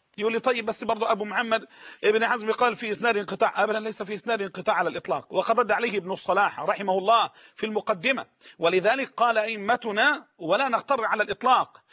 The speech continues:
بما قاله محمد بن حزم انتصاراً لمذهبه الفاسد في تحليل الغناء،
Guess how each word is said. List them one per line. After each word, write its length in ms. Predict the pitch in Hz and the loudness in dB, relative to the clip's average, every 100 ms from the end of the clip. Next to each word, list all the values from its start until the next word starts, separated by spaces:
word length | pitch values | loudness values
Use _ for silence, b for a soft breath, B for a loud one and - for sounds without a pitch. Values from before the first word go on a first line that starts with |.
| B | B
بما 200 | 160 208 | -2 2
قاله 340 | 208 240 247 220 | 2 2 0 0
محمد 360 | 190 269 240 | -4 -4 -2
بن 160 | 202 185 | -2 -2
حزم 300 | 254 220 - _ | -2 -2 -6 _
انتصاراً 420 | 190 196 208 277 254 | -12 -10 -2 0 0
لمذهبه 520 | 208 202 196 269 240 | -2 -2 0 -2 -2
الفاسد 720 | 208 247 277 262 226 180 - | -4 -2 0 -2 -2 -6 -6
في 140 | 247 | -6
تحليل 300 | 233 - 302 | -4 -2 0
الغناء، 420 | 254 214 254 277 | 0 0 0 0